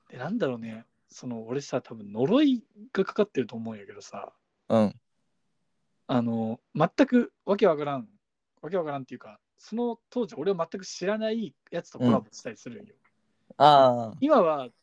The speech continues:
Speaker 1: 知ってるけど、その当時は見たこともない、なんだ、ルロケンコラボとかさ、
Speaker 2: うん。うんうん。
Speaker 1: あとは誘白とか
Speaker 2: うん。
Speaker 1: とコラボをし-、して、まあ、とりあえず十年ぐらいはしてみるかってなっ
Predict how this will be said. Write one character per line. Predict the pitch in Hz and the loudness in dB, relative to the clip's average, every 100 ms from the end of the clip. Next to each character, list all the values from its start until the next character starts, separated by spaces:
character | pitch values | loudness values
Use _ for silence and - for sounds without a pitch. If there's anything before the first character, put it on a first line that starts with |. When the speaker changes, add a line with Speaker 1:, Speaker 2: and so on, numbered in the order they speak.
| _ _ | _ _
Speaker 1:
知 | - | -20
っ | 143 _ _ _ _ | -20 _ _ _ _
て | 170 | -14
る | 165 | -12
け | 139 | -12
ど、 | 127 120 117 | -12 -12 -12
そ | - | -6
の | 240 | -6
当 | 240 269 | -4 -6
時 | 160 135 | -4 -4
は | 131 117 _ - | -4 -6 _ -8
見 | 208 | -4
た | - | -4
こ | 143 | -4
と | 131 | -8
も | 117 | -8
な | 117 | -12
い、 | 110 | -12
な | 107 | -16
ん | 101 | -20
だ、 | - 127 | -18 -4
ル | 139 | 2
ロ | 175 | 4
ケ | 196 196 | 4 2
ン | 117 | 0
コ | 190 | 0
ラ | 135 | 0
ボ | - | -6
と | - | -20
か | - | -20
さ、 | - - _ _ _ - | -20 -20 _ _ _ 0
Speaker 2:
う | 123 | 2
ん。 | |
う | |
ん | 113 101 101 | 2 0 -6
う | |
ん。 | - _ | -12 _
Speaker 1:
あ | - | -12
と | - 147 | -8 -8
は | 113 - | -8 -14
誘 | 135 156 | -8 -6
白 | 135 160 - | -4 -6 -6
と | 151 | -8
か | - - _ _ _ _ | -10 -20 _ _ _ _
Speaker 2:
う | 120 | -4
ん。 | 120 107 _ _ | -2 -4 _ _
Speaker 1:
と | - | -8
コ | - 170 | -4 -2
ラ | 147 | -2
ボ | 156 | -4
を | 127 | -8
し-、 | 127 _ _ _ _ - | -12 _ _ _ _ -20
し | - | -8
て、 | 170 156 117 _ | -4 -4 -4 _
ま | 202 247 | -6 -6
あ、 | - _ _ _ | -8 _ _ _
と | 147 | -6
り | 170 | -4
あ | |
え | |
ず | 269 165 135 | -4 -4 -6
十 | 113 123 | -6 -6
年 | 127 | -6
ぐ | 170 | -4
ら | |
い | 180 | -6
は | |
し | - | -6
て | 147 | -8
み | 190 | -6
る | |
か | 214 156 | -2 -2
っ | 117 | -2
て | |
な | |
っ | - | -14